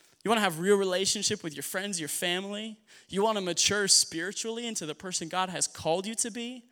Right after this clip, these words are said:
You first need to leave behind deceit, hypocrisy.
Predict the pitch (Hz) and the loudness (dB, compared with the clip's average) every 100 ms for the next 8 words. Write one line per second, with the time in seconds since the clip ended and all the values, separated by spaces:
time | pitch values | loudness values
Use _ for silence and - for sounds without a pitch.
0 | _ _ _ _ 160 156 190 180 190 175 | _ _ _ _ -14 -8 -4 -4 -4 -2
1 | 170 147 151 151 147 139 - 180 180 - | -2 -2 -6 -6 -6 -2 -2 -2 -6 -14
2 | _ _ _ _ _ 160 170 165 - 156 | _ _ _ _ _ -12 -6 -8 -6 -4
3 | - 165 | -4 -4